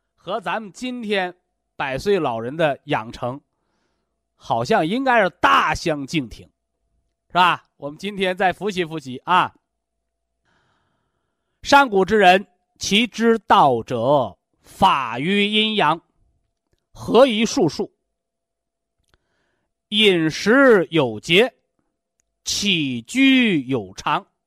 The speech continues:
不忘坐劳，故能形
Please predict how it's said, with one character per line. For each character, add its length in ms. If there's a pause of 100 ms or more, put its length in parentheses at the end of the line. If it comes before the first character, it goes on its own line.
(920)
不 480
忘 480
坐 340
劳， 260 (1080)
故 180
能 400 (220)
形 360